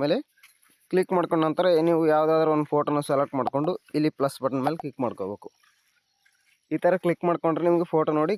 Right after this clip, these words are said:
ಕರೆಕ್ಟಾಗಿ ರೌಂಡ್ ಶೇಪಲ್ಲಿ ಅಡ್ಜಸ್ಟ್ಮೆಂಟ್ ಆಗಿರುತ್ತೆ. ಈಗ ಬ್ಯಾಕ್ ಬನ್ನಿ,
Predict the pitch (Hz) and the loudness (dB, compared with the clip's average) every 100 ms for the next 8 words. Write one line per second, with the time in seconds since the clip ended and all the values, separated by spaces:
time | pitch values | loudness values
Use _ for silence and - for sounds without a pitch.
0 | - 139 - 151 143 143 143 147 135 156 | 0 -2 0 0 2 0 0 -4 -2 0
1 | 151 120 135 - 131 120 117 110 113 104 | 2 0 -6 -6 -6 0 0 0 -2 -4
2 | 202 156 160 151 147 247 143 | -4 -2 0 0 0 -2 -2